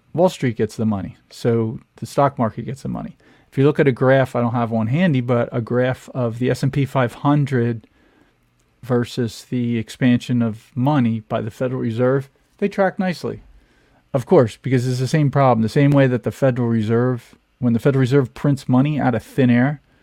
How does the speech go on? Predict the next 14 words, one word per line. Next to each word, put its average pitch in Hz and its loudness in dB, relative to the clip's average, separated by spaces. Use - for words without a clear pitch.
through 123 -2
their, 117 2
uh, 110 -2
three 131 -2
or 120 0
four 113 -4
tricks, - -4
a 120 0
lot 123 4
of 127 0
that 120 0
money 120 2
ends 113 -2
up 107 -4